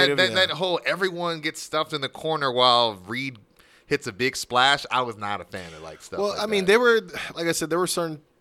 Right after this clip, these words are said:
Speaker 1: s-, this match does what it's designed to do, but sometimes there's a difference between it organically making someone look good or just forcing the spot in there. And we've talked about this before with, like, several of the, like, the elite matches lately and the,
Speaker 2: Mm-hmm.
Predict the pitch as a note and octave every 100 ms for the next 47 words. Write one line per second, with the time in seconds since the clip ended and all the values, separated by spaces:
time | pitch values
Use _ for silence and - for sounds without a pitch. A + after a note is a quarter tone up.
0 | _ _ _ _ _ _ - - - -
1 | - _ _ _ E3+ F3 G3 F#3 - E3+
2 | D#3 D3 C#3 C3+ C3+ C3 A#2 C3 B2 A#2+
3 | C#3+ C3+ C#3 C3 B2+ C3+ D3 C#3+ C3 B2+
4 | - C3+ B2+ B2 G#2+ _ _ _ _ _
5 | _ _ - C3+ A2+ B2 C3+ C3 C3 B2+
6 | B2 A#2+ A2+ G2 F#2+ B2+ B2 B2 - B2
7 | B2 A#2 A#2 G#2+ B2 C#3+ D3+ D3 _ _
8 | _ _ _ C#3+ B2 B2 - C#3 B2+ C3+
9 | A#2+ - B2+ A#2+ A#2+ A#2 A2+ A2 A2 A2
10 | C3+ C3+ C3+ - B2+ - B2+ A#2+ B2+ -
11 | A2+ - B2+ A#2 A#2 A#2+ A2+ - B2+ A2+
12 | A#2 A2+ A2 A2 A2 G#2+ A2+ G#2 C3+ C3+
13 | A#2+ A2+ - G#2 A2 G#2+ G#2 G#2+ G#2+ G#2+
14 | G#2+ G2+